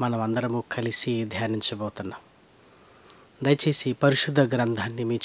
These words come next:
చేతుల్లోనికి తీసుకొని వాక్య ధ్యానాన్ని కొనసాగించవలసిందిగా ప్రభు ప్రేమను బట్టి మిమ్మల్ని కోరుకొనుచున్నాను. దయచేసి చూడండి, రూతు గ్రంథము మొదటి అధ్యాయము మొదటి వచనం.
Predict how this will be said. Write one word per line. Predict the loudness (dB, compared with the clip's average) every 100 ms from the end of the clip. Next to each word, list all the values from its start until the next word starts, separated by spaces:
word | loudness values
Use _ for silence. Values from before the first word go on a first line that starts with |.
| -4
చేతుల్లోనికి | -6 -4 -4 -6 -6 -6
తీసుకొని | -4 -4 -4 -6 -8 -12 -20 -20 -20 -20 -20 -20 -20 -20 -10
వాక్య | 10 12 12 10 8
ధ్యానాన్ని | 6 4 8 8 8 4
కొనసాగించవలసిందిగా | 2 0 0 2 0 0 -2 -2 -2 -2 -2 -4 -4 -6 -8 -20 -20 -20 _ -20 4
ప్రభు | 4 6
ప్రేమను | 2 2 2 2 0
బట్టి | -2 0
మిమ్మల్ని | 0 2 0 -4
కోరుకొనుచున్నాను. | -4 -6 -4 -6 -6 -6 -6 -8 -10 -20 -20 -20 -20 -6
దయచేసి | -4 -4 0 0
చూడండి, | 0 -4 -4 -8 -12 -20 _ _ -20 -20 -20 -20 _ _ _ 2
రూతు | 4 6 6
గ్రంథము | 4 0 -2 -6 -8 -12 _ _ _ _ -20 -20 -2
మొదటి | 6 8 8 8
అధ్యాయము | 4 0 0 0 -2 -2
మొదటి | -2 -4 -4
వచనం. | -6 -6 -8 -12